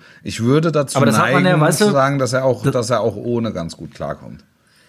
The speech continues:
Speaker 2: Aber das hat man witzigerweise ja bei, bei Fritz Keller, wenn man sich mit dem <laughs> beschäftigt hat, auch wenn's um einen anderen Posten geht, hat man das auch gesagt, ne? Hat gesagt, der,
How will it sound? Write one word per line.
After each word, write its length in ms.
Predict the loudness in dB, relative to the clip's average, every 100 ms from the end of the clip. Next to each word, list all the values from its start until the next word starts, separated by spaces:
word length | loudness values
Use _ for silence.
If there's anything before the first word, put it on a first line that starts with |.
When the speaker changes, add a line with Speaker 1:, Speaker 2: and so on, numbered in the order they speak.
| _ _ _ _
Speaker 2:
Aber 120 | -4
das 100 | -2
hat 160 | -2 -2
man 160 | -2 -4
witzigerweise 680 | -4 -4 -2 0 -2 -2 -4
ja 100 | -2
bei, 220 | 0 0
bei 280 | 0 -4 -4
Fritz 300 | -6 -8 -4
Keller, 300 | 0 2 2
wenn 100 | 0
man 160 | 0
sich 140 | 0 -2
mit 160 | -4
dem 320 | 0 2 2
<laughs> 20 | -2
beschäftigt 480 | -2 -2 -4 -6
hat, 140 | -4 -4
auch 160 | -6
wenn's 200 | -4 -6
um 120 | -6 -8
einen 140 | -6
anderen 200 | -4 -4
Posten 380 | -2 -2 -4 -8
geht, 240 | -6 -4
hat 120 | -4
man 120 | -2 -2
das 160 | 0
auch 180 | -2 -4
gesagt, 460 | -8 -8 -8 -8 -12
ne? 120 | -12
Hat 140 | -12
gesagt, 320 | -12 -14 -12
der, 180 | -12 -12